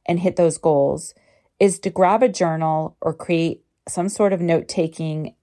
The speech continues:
um, option. It could be an app. And list three things each day that you want to achieve. And I want you to keep it real and I want you to keep it achievable, because if you get too complex or you shoot too high,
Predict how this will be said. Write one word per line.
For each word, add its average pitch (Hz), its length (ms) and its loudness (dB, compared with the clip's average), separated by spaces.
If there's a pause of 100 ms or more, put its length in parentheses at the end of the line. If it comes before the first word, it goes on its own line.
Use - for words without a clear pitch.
(140)
um, 139 380 -4 (500)
option. 147 520 -4
It 120 40 -8
could - 160 -10
be 156 140 -6
an 147 160 -6
app. 143 340 -4 (540)
And 214 260 4
list 302 460 0
three 214 300 0
things 165 520 -4 (180)
each 202 360 -4
day - 320 -2
that 151 100 -4
you 170 160 -2
want 156 260 -2
to 156 120 -6
achieve. - 580 -8 (600)
And 202 80 2
I 208 60 6
want 240 260 2
you 349 80 0
to 311 80 -2
keep 220 260 -6
it - 160 -2
real 202 720 2
and 175 100 0
I 175 100 6
want 180 300 2
you 208 60 -8
to 226 80 0
keep 196 220 -6
it - 100 0
achievable, - 640 -4
because 190 320 -2
if 208 100 0
you 214 100 -2
get 220 280 2
too 269 180 -2
complex 233 720 -2
or - 20 -6
you 170 140 -4
shoot 175 260 -10
too 220 200 -10
high, 147 420 0